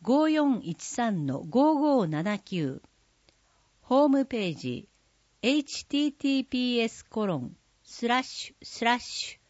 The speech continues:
ュエヌピーオーエーブイエードットシーオーエムスラッシュ。緑東海陶芸展。日時、十二月八日木曜から十一日日曜、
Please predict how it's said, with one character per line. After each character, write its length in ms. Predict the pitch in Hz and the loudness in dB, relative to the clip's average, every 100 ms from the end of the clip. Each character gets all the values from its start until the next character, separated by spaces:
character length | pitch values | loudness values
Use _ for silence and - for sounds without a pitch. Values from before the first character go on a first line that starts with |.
| _ _ - - | _ _ -16 0
ュ 60 | 233 | 4
エ 60 | |
ヌ 180 | 277 320 | 4 4
ピ 360 | 302 294 285 269 | 4 4 4 4
ー 40 | |
オ 220 | 240 165 | 4 2
ー 20 | - | 0
エ 220 | 254 302 | 0 2
ー 60 | 262 | 0
ブ 160 | 220 | 2
イ 240 | 262 254 - | 2 2 -2
エ 320 | 226 196 143 | 0 0 -2
ー 40 | - _ _ | -8 _ _
ド 140 | 202 | 0
ッ 40 | 220 | 0
ト 260 | - 320 | 0 -4
シ 380 | 294 294 285 285 | -2 0 2 2
ー 80 | 277 | 4
オ 180 | 269 247 | 4 4
ー 20 | |
エ 80 | 233 | 2
ム 160 | 165 - | -2 -6
ス 220 | - 202 | -8 -4
ラ 120 | 202 | -4
ッ 40 | 208 | -4
シ 320 | - - - | -8 -12 -14
ュ。 40 | _ _ _ _ _ _ _ _ _ _ _ _ _ _ _ | _ _ _ _ _ _ _ _ _ _ _ _ _ _ _
緑 220 | 214 262 - - | 0 0 0 -2
東 220 | 359 330 | 0 0
海 260 | 233 170 139 | -2 -4 -4
陶 300 | - 269 285 | 0 0 2
芸 280 | 262 247 202 | 0 0 -2
展。 360 | 147 123 160 233 _ _ _ _ _ _ _ _ | -4 -6 -6 -16 _ _ _ _ _ _ _ _
日 320 | 254 320 233 | -2 0 -2
時、 280 | 143 131 - _ _ _ | -2 -6 -6 _ _ _
十 320 | 160 214 294 302 | -4 2 4 4
二 120 | 285 | 4
月 300 | 285 262 254 | 2 0 0
八 260 | 247 247 | 2 2
日 160 | 233 220 | 2 0
木 300 | 202 190 240 | 0 -2 -2
曜 260 | 233 208 170 | 0 0 -2
か 200 | 151 127 | -4 -4
ら 200 | 113 - - 143 | -4 -8 -16 -8
十 320 | 226 277 311 | 0 2 2
一 240 | 302 285 | 0 2
日 320 | 262 247 240 214 | 0 0 -2 -2
日 340 | 208 - 240 | -2 -2 -2
曜、 340 | 220 165 135 | 0 0 -2